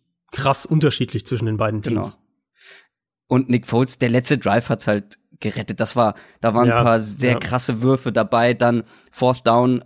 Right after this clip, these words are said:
Speaker 2: ähm, das steht die ganze Saison auf dem Spiel und dann bringst du den so clean zu Golden Tate. Das
Speaker 1: Gegen
Speaker 2: ist
Speaker 1: diese
Speaker 2: schon
Speaker 1: Defense in
Speaker 2: gegen die
Speaker 1: Chicago,
Speaker 2: Defense,
Speaker 1: das ist
Speaker 2: genau.
Speaker 1: schon, ja.
Speaker 2: Ich glaube, ähm,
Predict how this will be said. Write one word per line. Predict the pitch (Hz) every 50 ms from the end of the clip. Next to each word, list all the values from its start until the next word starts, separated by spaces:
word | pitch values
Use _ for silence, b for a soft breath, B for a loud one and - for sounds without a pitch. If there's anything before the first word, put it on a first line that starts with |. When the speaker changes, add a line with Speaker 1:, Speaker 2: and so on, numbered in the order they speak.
| _
Speaker 2:
ähm, | - 110 104 104 110 113 107 113 - - - - - - - - _
das | 117 110 -
steht | - - 131 127
die | 117
ganze | 131 127 139 - 123
Saison | 123 123 110 123 120 123
auf | - 120 -
dem | 127 113
Spiel | - - - - 120 123 123 117 117 B B B B B B B B B B _ -
und | 117 120
dann | 120 113 104
bringst | 113 107 127 135 135 -
du | 123
den | 107 120 117 117
so | 104 113 117 127
clean | 123 123 - - 113 113 117 117 120 120 120 120 123 - _ _ _ _ _ _ _ _ _ -
zu | - - 127 120
Golden | 120 113 113 117 117 104
Tate. | - - 117 110 113 123 123 - - -
Das | - -
Speaker 1:
Gegen | 139 135 135 139
Speaker 2:
ist | 123 131
Speaker 1:
diese | 147 131 139
Speaker 2:
schon | 120 113
Speaker 1:
Defense | 151 143 - 151 143 139 143 135 - - -
in | - 160 151
Speaker 2:
gegen | 135 - 127 127 120
die | 123 127
Speaker 1:
Chicago, | 131 127 131 127 127
Speaker 2:
Defense, | 123 120 - 123 120
Speaker 1:
das | 120 120 117
ist | 123 117
Speaker 2:
genau. | 110 101 101 113 117 123 123 123 127 120
Speaker 1:
schon, | 113 113 117 120 120 131 120
ja. | 117 120 - - - _ _ b b b b b
Speaker 2:
Ich | - 110 - -
glaube, | 120 117 120 120 120 120 120 120 123 110 - -
ähm, | 110 110 107 107 104 101 101 101 101 104 107 104 110